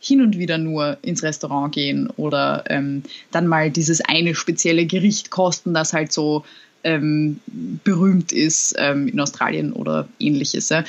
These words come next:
Das heißt, Individualreisen machen's einem durchaus <laughs> leichter, ein bisschen, ähm, da sich an, an gewisse Ernährungsvorgaben zu halten. Ähm, speziell Campervan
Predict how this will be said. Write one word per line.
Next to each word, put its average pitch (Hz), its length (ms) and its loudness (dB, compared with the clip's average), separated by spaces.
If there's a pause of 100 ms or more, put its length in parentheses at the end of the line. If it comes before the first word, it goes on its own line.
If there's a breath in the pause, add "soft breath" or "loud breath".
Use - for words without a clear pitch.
(220 loud breath)
Das - 120 2
heißt, 175 280 0
Individualreisen 185 800 2
machen's 175 320 -4
einem 170 300 -4
durchaus 208 420 0
<laughs> - 0 -
leichter, 214 540 2
ein 190 220 0
bisschen, 170 640 -2
ähm, 160 520 -2
da 156 240 2
sich - 260 -6
an, 151 220 -2
an 151 280 -2 (300 loud breath)
gewisse 175 240 0
Ernährungsvorgaben 156 920 0
zu 160 180 -4
halten. 185 540 0 (360 loud breath)
Ähm, 156 360 0
speziell 180 540 2
Campervan 160 720 -2